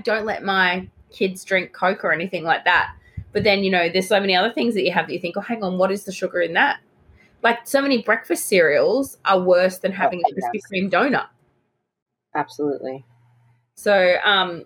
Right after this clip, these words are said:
Speaker 1: I think, yeah, I would love to learn more on ex-, on how to discuss that with patients as well. So it's in a non-confrontational way, but really doing a lot more diet counselling in my appointments and, and
Speaker 2: Yeah.
Speaker 1: spend more time educating them on that, 'cause I think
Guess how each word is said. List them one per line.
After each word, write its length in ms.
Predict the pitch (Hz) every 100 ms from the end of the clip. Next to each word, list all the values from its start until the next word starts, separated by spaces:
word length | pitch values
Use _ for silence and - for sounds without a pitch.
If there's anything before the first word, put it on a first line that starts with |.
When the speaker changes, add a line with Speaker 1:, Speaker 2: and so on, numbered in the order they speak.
| -
Speaker 1:
I 80 | 214
think, 320 | 262 254 254
yeah, 300 | 220 202 - 185 -
I 140 | 226
would 140 | 233 220
love 360 | 226 214 214
to 580 | - - 233 196 185 202 - _ _ _
learn 300 | 214 208 196
more 260 | 190 185 175
on 40 |
ex-, 200 | 175 175 -
on 160 | 185 185
how 220 | 190 185
to 100 | 175
discuss 520 | 175 - - 160 -
that 200 | 180 -
with 160 | 170 -
patients 400 | 156 160 160 165
as 120 | 156
well. 200 | 139 113
So 120 | -
it's 140 | -
in 60 | 180
a 100 | 165
non-confrontational 920 | 165 156 - 156 160 - 147 - 165
way, 200 | 147 135
but 140 | 190 -
really 280 | 156 156 151
doing 320 | - 160 156
a 40 |
lot 200 | 143 -
more 120 | 151
diet 360 | 147 135 127 -
counselling 480 | - 135 - - 143
in 100 | 131
my 140 | 101
appointments 640 | 98 - - - 90 - -
and, 180 | 147 - - - - - _ _ _ -
and 120 | 156
Speaker 2:
Yeah. 80 | 190
Speaker 1:
spend 300 | 170 160 160
more 120 | 151 156
time 280 | - 156 -
educating 520 | - 147 160 147 -
them 140 | 104
on 140 | 98 98
that, 180 | 98 -
'cause 160 | -
I 40 | 190
think 320 | 185 160